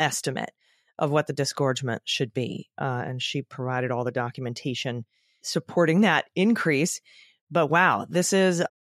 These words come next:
this, you know, she was successful with the Trump Foundation when she did the same thing with that organization. Uh,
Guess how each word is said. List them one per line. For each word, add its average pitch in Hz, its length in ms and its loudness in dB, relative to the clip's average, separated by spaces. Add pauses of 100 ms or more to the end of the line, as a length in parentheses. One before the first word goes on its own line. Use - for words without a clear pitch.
(160)
this, 156 300 -2 (140)
you 175 120 0
know, 127 220 0 (220)
she - 180 -2
was 190 140 4
successful 180 600 2
with 165 160 0
the 156 80 0
Trump 175 340 0
Foundation 156 880 0 (440)
when 160 120 2
she 160 160 0
did 147 180 0
the 143 60 -4
same 147 280 0
thing 143 400 -2 (200)
with 147 240 -4
that 147 280 0
organization. 131 840 -4 (600)
Uh, 123 200 -8